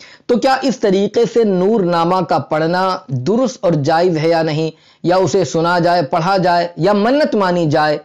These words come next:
जुमा के दिन पढ़ा जाए या नहीं? याद रख लीजिए कि नूरनामा की जो रिवायात है, जो उसमें लिखा गया है, ये, इसकी रिवायत की कोई असल नहीं है।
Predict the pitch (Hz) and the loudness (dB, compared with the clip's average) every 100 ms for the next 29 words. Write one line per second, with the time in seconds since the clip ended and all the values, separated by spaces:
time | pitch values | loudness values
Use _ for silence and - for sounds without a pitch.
0 | 147 156 185 214 262 214 190 180 170 160 | -2 0 0 0 0 0 0 0 -2 -2
1 | 165 156 156 - - _ 160 143 135 120 | 0 0 0 -4 -14 _ -2 -2 -2 -6
2 | - - - 156 190 226 240 220 233 196 | -10 -20 -4 0 2 2 0 0 0 2
3 | 233 240 240 - _ 208 185 175 220 262 | 2 2 0 -10 _ 0 2 2 2 2
4 | 269 208 185 185 202 214 220 190 180 147 | 2 0 0 0 0 -2 -2 0 2 2
5 | 151 143 143 143 165 160 131 123 123 139 | 2 2 2 2 2 0 -2 -2 0 -2
6 | - - 135 170 165 170 165 147 196 196 | -4 -6 -2 0 0 0 2 2 0 0
7 | 165 151 143 139 147 160 - - - 151 | 0 2 2 2 0 -2 -8 -20 -6 0
8 | 214 240 240 226 - 156 - 180 156 147 | 4 4 4 0 -2 -4 0 2 2 2
9 | 156 175 175 185 - 175 220 240 208 233 | 2 0 0 -4 -2 0 2 2 0 0
10 | 233 214 214 208 220 | 0 0 0 0 -4